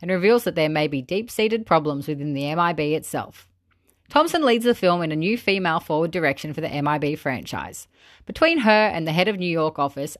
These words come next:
Agent O, played by Emma Thompson, just to confuse things,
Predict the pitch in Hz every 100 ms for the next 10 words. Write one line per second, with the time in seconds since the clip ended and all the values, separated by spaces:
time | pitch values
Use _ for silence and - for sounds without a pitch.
0 | - 147 147 131 180 185 185 - - 151
1 | 143 - 233 247 190 147 131 - 175 196
2 | 123 - - 143 185 190 - 143 165